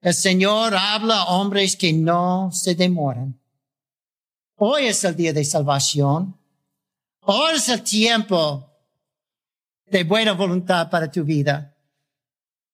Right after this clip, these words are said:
No seas como los niños que murieron en el parking aquí hace dos noches, que ya no tienes más tiempo.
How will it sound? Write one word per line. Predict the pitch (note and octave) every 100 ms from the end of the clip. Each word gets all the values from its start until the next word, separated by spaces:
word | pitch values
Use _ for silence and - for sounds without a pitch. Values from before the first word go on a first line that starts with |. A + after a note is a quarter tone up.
| _ _
No | - F3+
seas | F#3 G#3+ G#3 D3+
como | - F3+ F3+
los | F3 E3
niños | F3 F3+ F#3+ D#3 C#3
que | -
murieron | D3+ D#3+ D#3+ E3+ F3+ F3
en |
el | D#3+ D3+
parking | F3 E3 E3 D#3+
aquí | D3 D#3+
hace | D3+ C#3+ D3+
dos | C#3+ D3+ C#3
noches, | D3+ D#3 D#3 C#3+
que | - C#3+
ya | D#3 E3
no | D#3+
tienes | C#3 E3 D3 D3
más | D3 -
tiempo. | C#3+ C3+ B2 - C#3+